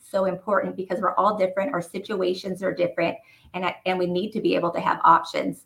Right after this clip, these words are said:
Uh, if people don't wanna be sold, they need to be educated and have options. And so that's what I loved, is I got to really educate people and show 'em what their options were, because there can be different strategies. You know, if I'm only selling one product or having one license,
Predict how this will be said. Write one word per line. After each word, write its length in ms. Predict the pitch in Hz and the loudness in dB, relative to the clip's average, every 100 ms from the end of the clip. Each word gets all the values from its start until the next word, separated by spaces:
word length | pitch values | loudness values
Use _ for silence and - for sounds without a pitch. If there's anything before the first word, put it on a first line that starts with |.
| _ _ _ | _ _ _
Uh, 180 | 170 165 | 0 0
if 80 | - | 0
people 180 | 214 214 | 0 4
don't 120 | 214 | 6
wanna 200 | 208 202 | 6 4
be 80 | 190 | 0
sold, 340 | - 202 208 - | 6 6 6 2
they 120 | 196 | -2
need 140 | 190 | -2
to 60 | 190 | -2
be 160 | - | 0
educated 560 | 170 175 185 - 185 180 | 2 0 -2 -2 2 2
and 120 | 180 | 2
have 240 | 185 180 - | 4 4 8
options. 600 | 180 - - 190 190 - | 8 8 2 -4 -4 -6
And 100 | 185 | -4
so 120 | 185 | 2
that's 280 | 175 175 - | 4 4 4
what 80 | 180 | 0
I 80 | 170 | 2
loved, 320 | 190 185 175 | 2 2 0
is 80 | 170 | -2
I 80 | 170 | 2
got 220 | 170 - | 2 2
to 100 | 180 | 0
really 240 | 175 170 | 0 2
educate 520 | 175 160 185 202 185 - | -2 -2 -4 -4 -4 -4
people 400 | - 170 165 - _ _ _ | -6 -2 -4 -6 _ _ _
and 80 | 208 | -6
show 220 | - 269 | 2 4
'em 60 | 254 | 4
what 140 | 214 | 2
their 200 | 196 - | 2 4
options 480 | 196 - - 185 180 | 4 4 -2 -10 -6
were, 520 | 185 220 180 185 - _ _ _ - | 0 2 4 2 -4 _ _ _ -2
because 280 | 185 214 | 0 0
there 120 | 190 190 | 0 -2
can 160 | 233 | -2
be 160 | 247 247 | -2 -2
different 320 | 214 202 277 | -2 -2 -4
strategies. 640 | - 165 165 160 - - - | 0 0 0 -4 -8 -8 -14
You 160 | - 185 | -8 -2
know, 100 | 180 | 2
if 100 | 175 | 4
I'm 200 | 208 220 | 4 4
only 260 | 214 202 | 2 0
selling 440 | 190 220 202 190 185 | -2 0 2 0 0
one 200 | 185 185 | -2 0
product 520 | - 202 180 175 - | 2 4 4 2 0
or 140 | 185 180 | -2 -2
having 300 | 190 185 180 | -2 -2 -2
one 220 | 180 180 | -2 2
license, 460 | 185 202 - 170 | 2 0 -2 -8